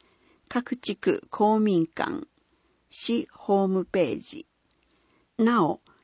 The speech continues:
計画によっては、これら以外にも閲覧場所を設けている場合があります。詳細は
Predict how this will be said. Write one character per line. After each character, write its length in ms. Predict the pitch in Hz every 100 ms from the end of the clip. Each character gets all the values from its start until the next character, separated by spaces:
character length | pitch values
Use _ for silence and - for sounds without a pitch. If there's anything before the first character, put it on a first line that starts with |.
| -
計 200 | 254 247
画 280 | - 254 262
に 160 | 233 226
よ 100 | 226
っ 40 |
て 280 | - - 220
は、 240 | 160 - - _ _
こ 140 | -
れ 140 | 233 254
ら 160 | 214 -
以 100 | 233
外 280 | 226 196 175
に 160 | 170 160
も 240 | 151 - _
閲 240 | - - 247
覧 220 | 240 233
場 140 | 226
所 240 | 220 170 165
を 100 | -
設 200 | 208 214
け 140 | 170
て 140 | - 139
い 140 | 143
る 140 | 180
場 200 | 190 175
合 100 | 160
が 240 | 170 - -
あ 120 | 143
り 140 | 147 -
ま 160 | 156
す。 220 | - - _ _ _ _ _ _ _ _ _ _
詳 300 | - - 254
細 320 | 254 247 233 226
は 220 | 220